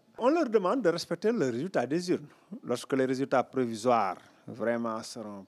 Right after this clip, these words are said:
proclamés par le ministère, euh, des élections, chargé des élections, et les résultats définitifs confirmés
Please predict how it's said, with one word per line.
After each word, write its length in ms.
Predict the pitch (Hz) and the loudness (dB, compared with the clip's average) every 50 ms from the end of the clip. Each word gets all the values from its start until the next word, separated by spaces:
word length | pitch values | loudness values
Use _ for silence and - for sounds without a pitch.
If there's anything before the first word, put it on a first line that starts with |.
| _ - | _ -14
proclamés 680 | - 101 98 - 95 90 92 95 110 160 240 254 233 - _ _ _ _ _ _ _ - | -14 -14 -14 -14 -20 -20 -16 -12 -10 -8 -8 -8 -10 -12 _ _ _ _ _ _ _ -8
par 160 | 113 107 104 | -8 -6 -6
le 120 | 110 107 | -6 -8
ministère, 580 | 104 107 107 107 104 - - 110 107 104 101 101 | -6 -6 -8 -8 -10 -10 -10 -8 -8 -8 -8 -8
euh, 300 | 98 95 95 95 98 98 95 _ _ _ _ | -10 -10 -12 -12 -14 -16 -18 _ _ _ _
des 340 | - 117 104 101 101 98 101 | -20 -18 -16 -16 -14 -14 -14
élections, 440 | 101 98 101 - - - 147 156 165 | -14 -14 -14 -14 -10 -8 -6 -6 -6
chargé 300 | 151 - 104 95 98 101 | -8 -8 -10 -12 -12 -12
des 180 | 90 95 95 104 | -14 -14 -14 -16
élections, 340 | 107 104 - - 196 202 196 _ _ _ _ _ _ _ _ _ _ _ _ _ - | -16 -14 -12 -12 -12 -12 -12 _ _ _ _ _ _ _ _ _ _ _ _ _ -2
et 80 | 135 | 2
les 140 | 131 139 139 | 4 4 4
résultats 480 | 127 135 131 131 131 123 - 131 127 120 | 4 2 -2 -4 -4 0 2 2 2 2
définitifs 760 | 117 110 - 160 151 - - 160 151 143 143 - 135 123 - | 0 0 0 0 0 0 -2 -2 -2 -2 -2 -2 -4 -4 -4
confirmés 760 | - - 131 131 123 - - 120 120 120 120 120 113 101 - | -2 0 0 0 0 -2 -6 -4 -2 0 0 -2 -2 -4 -8